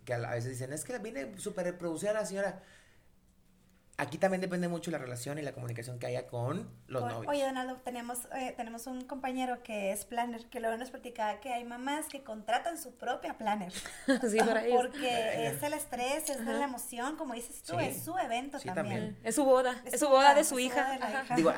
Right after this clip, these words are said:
Speaker 1: eh, eso, eh, fíjate que, eh, eso así, para las suegras, futuras suegras y demás,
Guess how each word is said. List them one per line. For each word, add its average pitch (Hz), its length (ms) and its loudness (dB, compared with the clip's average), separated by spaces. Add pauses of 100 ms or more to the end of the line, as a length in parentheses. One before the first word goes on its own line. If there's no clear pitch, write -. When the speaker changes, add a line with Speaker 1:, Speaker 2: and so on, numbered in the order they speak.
Speaker 1:
eh, 196 200 2
eso, 196 240 4
eh, 202 260 -2
fíjate 226 300 2
que, 214 80 -2
eh, - 220 0
eso 180 260 2
así, 196 560 0 (300)
para 131 180 4
las 127 300 2
suegras, 156 520 4
futuras 139 360 0
suegras 147 280 -2
y 139 40 -2
demás, 123 400 -4